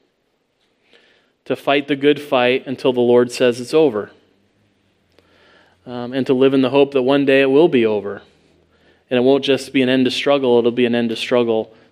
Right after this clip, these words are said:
that ends in victory. But that's the hope of God's people.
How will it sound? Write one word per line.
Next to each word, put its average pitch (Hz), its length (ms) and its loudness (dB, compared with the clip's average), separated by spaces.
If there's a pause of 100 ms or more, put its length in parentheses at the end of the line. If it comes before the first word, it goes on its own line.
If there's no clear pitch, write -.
that 120 100 -2
ends 117 220 -2
in 117 160 -4
victory. 143 500 -6 (1700)
But 113 100 -16
that's 135 240 -4
the 127 100 -4
hope 120 220 2
of 113 160 -8
God's 104 260 -8
people. - 440 -18